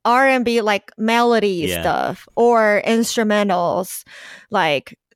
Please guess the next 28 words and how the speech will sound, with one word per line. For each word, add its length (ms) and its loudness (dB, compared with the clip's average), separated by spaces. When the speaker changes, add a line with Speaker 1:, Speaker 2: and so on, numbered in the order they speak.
Speaker 1:
don't 600 2
get 280 0
the 80 0
crowd 520 0
riled 340 0
Speaker 2:
They 60 4
wanted 240 2
Speaker 1:
up." 40 -4
Speaker 2:
background 420 0
Speaker 1:
And 80 2
Speaker 2:
music. 760 0
<laughs> 20 -
Speaker 1:
then, 100 -4
exactly. 680 2
And 100 0
then 160 2
if 140 -2
I 100 2
played 420 0
something, 680 0
like, 160 0
a 80 -4
little 320 -2
more 240 -2
dancier, 760 0
and 160 0
then 160 0
if, 240 -4